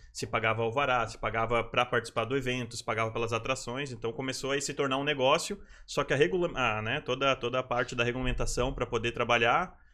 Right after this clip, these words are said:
ela se, é, se confundia muito como ter um restaurante físico.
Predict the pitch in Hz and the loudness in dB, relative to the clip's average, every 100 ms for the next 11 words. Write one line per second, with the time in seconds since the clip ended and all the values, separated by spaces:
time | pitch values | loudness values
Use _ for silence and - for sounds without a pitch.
0 | - 117 117 113 110 - 120 113 113 - | -8 -2 -2 -4 -8 -2 2 4 2 -2
1 | 139 135 131 147 139 151 160 160 160 151 | -4 0 2 2 2 -2 -2 -4 -2 0
2 | 156 151 156 151 160 175 123 - | 0 2 0 0 -2 -4 -4 -8